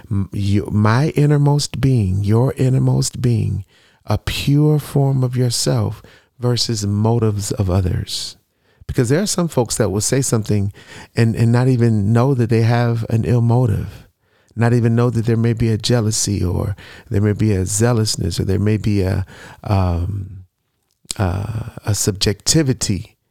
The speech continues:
in mind. And when I say subjectivity, that means that it's based on what they think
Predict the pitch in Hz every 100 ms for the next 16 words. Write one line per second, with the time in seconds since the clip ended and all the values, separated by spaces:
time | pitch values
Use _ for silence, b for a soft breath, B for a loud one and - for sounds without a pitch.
0 | _ 110 98 98 92 95 101 B B -
1 | 104 98 107 123 110 110 - 107 - -
2 | 156 101 98 107 104 110 104 101 95 98
3 | - - B B - 98 120 117 - 113
4 | 107 101 98 92 90 b b b - 107
5 | 113 - 117 95 - 156 123 - - -